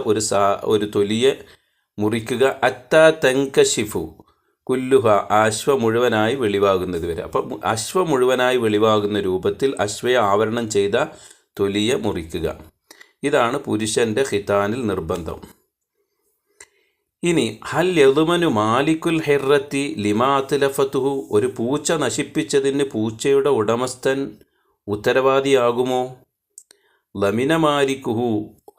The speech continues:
ആ പൂച്ചയുടെ ഉടമസ്ഥൻ ഉത്തരവാദിയാകും. ഇൻകാന മഅഹൂദൻ ബിൽ ഇത്ലാഫി, ഈ പൂച്ച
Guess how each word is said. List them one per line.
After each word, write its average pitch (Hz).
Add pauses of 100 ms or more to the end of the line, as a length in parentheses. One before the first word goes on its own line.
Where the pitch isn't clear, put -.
(560)
ആ 95
പൂച്ചയുടെ 143
ഉടമസ്ഥൻ 123 (560)
ഉത്തരവാദിയാകും. 127 (560)
ഇൻകാന 147
മഅഹൂദൻ 127
ബിൽ 143
ഇത്ലാഫി, 113
ഈ 113
പൂച്ച 127